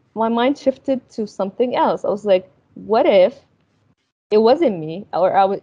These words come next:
it was someone, a girl just like me, but, like, thousands of years ago? What would it have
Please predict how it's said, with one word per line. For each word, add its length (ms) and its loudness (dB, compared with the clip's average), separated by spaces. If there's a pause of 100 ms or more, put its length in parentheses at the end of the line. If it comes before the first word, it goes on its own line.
(360)
it 100 2
was 280 0
someone, 580 -4 (220)
a 40 -12
girl 460 0
just 220 -8
like 280 -4
me, 240 -12
but, 220 -6
like, 320 -2
thousands 440 -2
of 160 -6
years 300 -4
ago? 340 -2 (580)
What 360 2
would 200 -2
it 260 -8 (200)
have 360 -4